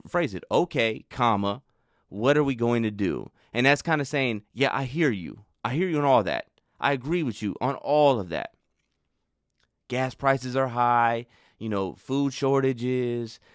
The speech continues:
all these things are coming, the Great Reset. They wanted, you know, one world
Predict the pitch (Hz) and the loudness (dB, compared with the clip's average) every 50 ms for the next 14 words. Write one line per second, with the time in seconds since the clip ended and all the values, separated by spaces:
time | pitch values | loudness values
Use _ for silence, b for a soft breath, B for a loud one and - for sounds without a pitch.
0 | b b b - 127 147 151 160 151 165 151 127 143 151 151 135 143 143 - 131 | b b b 0 4 6 6 6 4 0 -2 -2 -2 -2 -2 -2 -4 -6 -4 -2
1 | 127 127 131 131 131 127 110 92 90 101 117 147 151 143 98 110 127 131 131 - | -2 -2 0 0 -2 -2 -4 -6 -8 -4 -2 -2 -2 -2 -2 -4 -4 -6 -6 -6
2 | - - 127 127 123 117 82 - 131 151 151 139 143 143 139 135 131 95 117 113 | -4 -4 -2 0 0 -2 -2 -4 -4 -4 -2 -2 -4 -4 -4 -4 -6 -6 -8 -8
3 | 107 107 104 - - 87 107 139 160 160 135 127 139 147 143 139 139 139 123 - | -6 -6 -8 -8 -10 -8 -6 -4 -4 -4 -4 -2 0 0 0 0 -2 -6 -8 -12